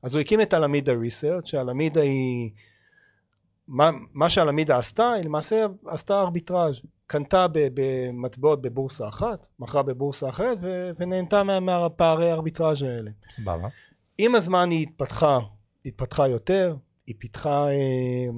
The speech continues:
Speaker 1: נתנה, היא סיפקה נזילות לגופים שחיפשו לקנות, דוגמה, מיליון דולר, עשרה מיליון דולר ביטקוין, היו באים אליה, הייתה נותנת ציטוט, מה שנקרא היא מרקט מייקר, נתנה,
Speaker 2: כן.
Speaker 1: היא עושה שוק, הייתה נותנת נזילות,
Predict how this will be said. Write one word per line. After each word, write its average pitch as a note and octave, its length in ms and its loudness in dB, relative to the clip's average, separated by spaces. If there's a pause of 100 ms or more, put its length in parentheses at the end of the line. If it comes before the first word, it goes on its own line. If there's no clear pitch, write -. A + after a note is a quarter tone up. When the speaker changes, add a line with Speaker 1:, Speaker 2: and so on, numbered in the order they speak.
Speaker 1:
נתנה, D3 420 2
היא C3 140 0
סיפקה - 340 -4
נזילות C3 720 -4 (380)
לגופים A2+ 520 -6
שחיפשו B2+ 580 -8
לקנות, A#2+ 440 -4
דוגמה, A2 240 -10
מיליון A2 420 -6
דולר, C3+ 280 -2
עשרה A#2+ 220 -10
מיליון B2 320 -8 (100)
דולר A#2+ 380 -8
ביטקוין, D#3+ 360 -8
היו C3 140 -6
באים B2 280 -2
אליה, F#3+ 300 -6 (640)
הייתה G#3 280 -2
נותנת G3+ 320 -2
ציטוט, E3 420 -4 (240)
מה D#3 100 -2
שנקרא F3+ 300 0
היא E3+ 100 0
מרקט E3 360 0
מייקר, C3 300 -8
נתנה, D3 380 -6 (120)
Speaker 2:
כן. F#2 180 2
Speaker 1:
היא C3 380 -6
עושה B2+ 240 -4
שוק, - 400 -6 (440)
הייתה C3 200 -2
נותנת C#3+ 420 -4
נזילות, A#2+ 540 -4